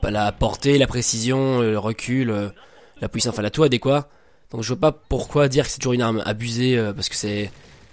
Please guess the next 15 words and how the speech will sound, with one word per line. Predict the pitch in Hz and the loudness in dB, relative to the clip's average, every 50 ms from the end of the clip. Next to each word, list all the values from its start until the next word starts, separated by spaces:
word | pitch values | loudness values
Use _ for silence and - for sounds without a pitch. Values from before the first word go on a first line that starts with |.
| - - | -20 -16
c'est | - - - | -12 -8 -6
vraiment | 107 110 120 127 135 131 | -4 -2 0 0 2 2
saoulant | - - - - 123 120 127 131 127 | 2 2 2 0 0 0 0 0 0
de, | 113 117 113 | -2 -2 -4
à | 110 | -2
chaque | 104 - 113 | -2 -4 -4
fois | 113 131 | -4 -4
de | 127 117 | -2 -2
jouer | 120 | -2
avec | 117 107 | -2 0
ça. | - - 123 123 120 110 107 | 0 0 0 0 -2 -2 -4
Je | 104 110 | -4 -4
regrette, | 107 113 120 - | -2 -2 -2 -2
moi, | 113 120 120 | -2 -4 -2
euh, | 117 110 104 | -2 -4 -6